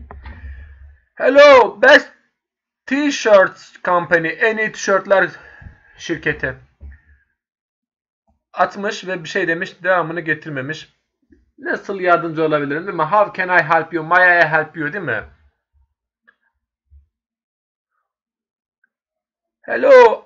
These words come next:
I would like to return a product. Bir ürünü iade etmek istiyorum. Return a product. Bir ürünü iade etmek istiyorum. Bakalım.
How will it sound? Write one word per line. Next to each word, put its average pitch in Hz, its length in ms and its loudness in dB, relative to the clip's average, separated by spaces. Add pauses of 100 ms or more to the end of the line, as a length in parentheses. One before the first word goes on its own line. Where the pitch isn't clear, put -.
(100)
I 220 160 2
would 214 120 -12
like 233 340 4
to 226 140 -4
return 226 320 2
a 226 280 2
product. 214 480 2
Bir 233 220 -10
ürünü 226 240 -4
iade 220 280 4
etmek 202 300 -4
istiyorum. 175 400 -4
Return 214 280 -2
a 208 180 0
product. 180 460 -2
Bir 208 120 -10
ürünü 196 240 -4
iade 190 260 0
etmek 160 280 -6
istiyorum. 131 440 -10 (1400)
Bakalım. 196 600 -8